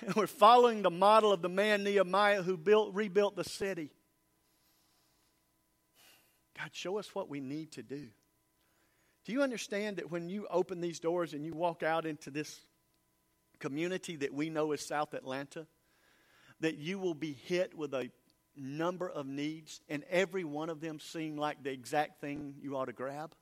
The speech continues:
And we can s-, be so busy grabbing the needs. It's like that money machine. You know, you get in it,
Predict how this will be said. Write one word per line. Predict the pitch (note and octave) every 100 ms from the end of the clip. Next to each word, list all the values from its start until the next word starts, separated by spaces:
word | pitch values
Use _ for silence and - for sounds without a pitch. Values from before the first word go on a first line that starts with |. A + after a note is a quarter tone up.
| _ _ _ _ _ _ _ _ _ _ _ _ _ _ -
And | E3
we | F#3
can | F3+ D#3+
s-, | -
be | F3+ G3
so | F3 - A#3
busy | G#3+ G#3+ F#3
grabbing | D3+ B2 F3 G3+ F#3+ F3
the | E3+
needs. | F#3+ G3 D#3+
It's | D#3
like | G3 G3
that | F3+ E3+
money | F#3 F#3+
machine. | F3 D3+ F3 D#3
You | E3
know, | F3
you | E3+ D#3+
get | F3+ F#3
in | F#3+
it, | G3